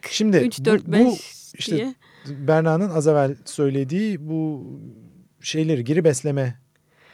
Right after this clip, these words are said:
Speaker 2: Olayları.
Speaker 1: devreleri, olaylarını ortaya koyuyor. Yani bir takım şeyler var. Mesela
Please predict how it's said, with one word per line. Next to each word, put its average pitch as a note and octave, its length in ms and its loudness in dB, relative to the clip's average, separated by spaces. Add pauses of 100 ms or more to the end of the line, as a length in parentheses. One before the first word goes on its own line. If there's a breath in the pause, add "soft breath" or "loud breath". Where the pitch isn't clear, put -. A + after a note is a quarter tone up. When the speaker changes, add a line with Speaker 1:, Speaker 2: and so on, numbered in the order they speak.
(180)
Speaker 2:
Olayları. B3+ 420 10
Speaker 1:
devreleri, A#3+ 180 4
olaylarını C#3 440 6
ortaya G2 280 -4
koyuyor. D#2 320 -12 (540 soft breath)
Yani D#3 320 4 (240 soft breath)
bir D3+ 100 -4
takım G#3+ 240 6
şeyler F3+ 360 4
var. A#2 140 2
Mesela D3 440 0